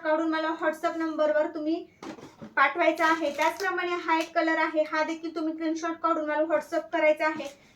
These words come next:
तर अशा प्रकारे ह्या साडीमध्ये हे पाच कलेक्शन होते. तर ही साडी दिसण्यासाठी खूप सुंदर आणि लाईट वेअर आहे. नक्कीच तुम्ही ही साडी देखील वेअर करून मला, मी वेअर करून तुम्हाला दाखवणार आहे ही साडी कशी दिसते.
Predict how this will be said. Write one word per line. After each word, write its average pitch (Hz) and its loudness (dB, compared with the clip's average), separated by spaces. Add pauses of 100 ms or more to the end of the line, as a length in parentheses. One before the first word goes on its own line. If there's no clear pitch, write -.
(140)
तर 320 4
अशा 330 4
प्रकारे 392 0
ह्या 349 0
साडीमध्ये 339 -2
हे 330 -2 (100)
पाच 320 0
कलेक्शन 330 -2
होते. 339 -2 (360)
तर 311 8
ही 349 2
साडी 349 2
दिसण्यासाठी 339 -2
खूप 339 -2
सुंदर 311 0
आणि 302 -2
लाईट 320 4
वेअर 311 8
आहे. 311 2 (320)
नक्कीच 330 -2
तुम्ही 349 4 (680)
ही 330 0
साडी 339 2
देखील 339 -4
वेअर 311 6
करून 330 -2
मला, 311 0 (1600)
मी 320 2
वेअर 330 4
करून 320 -4
तुम्हाला 311 2
दाखवणार 330 0
आहे 320 -2
ही 311 -2
साडी 311 -2
कशी 311 2
दिसते. 311 -4